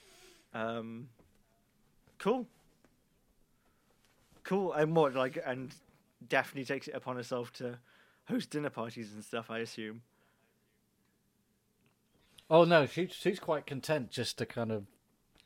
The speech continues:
Speaker 2: live out her days as a lonely spinster, but Jeffrey al-, is always cracking the whip.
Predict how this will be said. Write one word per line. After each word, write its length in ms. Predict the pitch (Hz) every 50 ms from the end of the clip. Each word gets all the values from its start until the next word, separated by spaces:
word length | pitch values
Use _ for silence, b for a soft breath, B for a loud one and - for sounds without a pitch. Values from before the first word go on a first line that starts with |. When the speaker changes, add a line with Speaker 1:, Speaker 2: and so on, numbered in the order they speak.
| - -
Speaker 2:
live 340 | - 139 131 135 131 123
out 200 | 127 127 127 117
her 140 | 110 117 117
days 280 | 107 120 120 117 113 104
as 100 | 101 101
a 60 | 107
lonely 320 | 104 110 117 117 113 107 104
spinster, 500 | 98 - - 127 127 127 - - - 98
but 220 | - 101 98 -
Jeffrey 420 | - - 131 135 127 - - 117 110
al-, 120 | 110 113
is 240 | 113 123 113 95 104
always 240 | 120 123 120 113 -
cracking 420 | - - 127 113 - - 113 95
the 80 | 95 98
whip. 260 | 110 113 90 -